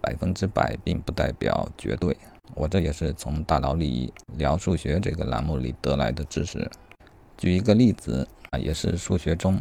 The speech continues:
相当反直觉的一个事实，那就是实数轴上无理数比有理数多得多。多到什么程度呢？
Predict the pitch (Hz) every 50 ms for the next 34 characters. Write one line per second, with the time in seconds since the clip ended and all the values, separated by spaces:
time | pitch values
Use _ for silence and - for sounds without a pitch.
0 | - - - - 85 90 87 92 98 92 - - - - - - - 92 - -
1 | - 60 - - - - - - - - 73 87 - 73 82 - - 110 90 -
2 | - - - 92 - - 95 85 76 76 - 73 71 - 69 - - - - -
3 | - - - - - - - - - 95 104 - - 120 98 - - 69 80 110
4 | - - 101 90 82 - - 107 - - _ - - - 107 120 120 - 135 131
5 | - - 127 113 - - - - - - 64 64 60 - - 87 76 76 110 113
6 | - - - - 139 123 80 - - - - - - - - - - - - 58
7 | 58 - - - - - - - - - - - - - - 71 71 73 71 -
8 | - - - - - - 67 - - 76 69 - 52